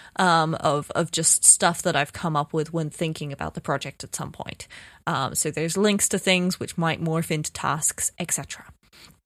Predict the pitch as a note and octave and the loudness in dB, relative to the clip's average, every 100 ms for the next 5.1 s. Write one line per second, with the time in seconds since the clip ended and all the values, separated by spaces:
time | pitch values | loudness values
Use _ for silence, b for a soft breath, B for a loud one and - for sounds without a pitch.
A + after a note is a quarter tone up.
0 | _ _ _ - G3+ F#3+ E3+ E3+ E3+ E3+ | _ _ _ -8 2 6 6 6 2 -4
1 | B B B G#3+ G#3 G3 F#3+ F#3+ G3 - | B B B 2 4 6 4 4 0 0
2 | F#3+ F#3+ F#3+ - G#3+ G#3+ A#3 A#3+ A3 G#3 | 0 2 2 2 2 2 2 2 2 2
3 | G3 - - G3 E3+ E3 F#3 F#3 G3+ G3 | 2 0 0 2 2 2 2 2 2 2
4 | G#3 G#3 G3+ - F3+ F3 F#3+ F3 D#3 F3 | 0 0 0 0 -2 2 2 4 2 0